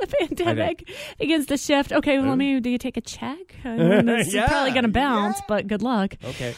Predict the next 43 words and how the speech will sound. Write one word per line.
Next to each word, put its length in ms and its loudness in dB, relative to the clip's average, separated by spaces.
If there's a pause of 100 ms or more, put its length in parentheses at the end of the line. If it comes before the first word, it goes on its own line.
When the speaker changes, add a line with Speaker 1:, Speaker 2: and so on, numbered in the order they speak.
(100)
Speaker 1:
Uh, 220 2
a 60 2
pandemic 520 4
begins 380 4
to 100 4
shift 380 2
to 140 4
an 100 4
endemic 560 2
once 240 0
the 100 0
disease 400 0
becomes 320 -2
more 140 -8
stable 440 -6
and 140 -2
manageable. 680 0
It 160 -4
doesn't 320 -2
mean 180 -2
the 60 2
virus 340 0
goes 240 2
away 380 2
and 100 -2
that 160 -2
there 140 -2
won't 200 -4
be 100 -4
occasional 460 -2
outbreaks. 720 -4
It, 240 -6
uh, 300 -4
is 260 -4
just 220 -4
less 200 -4
intrusive 560 -8
on 160 -10
daily 320 -12
life. 340 -16
So, 200 -8
Speaker 2:
No 140 0
doubt. 300 0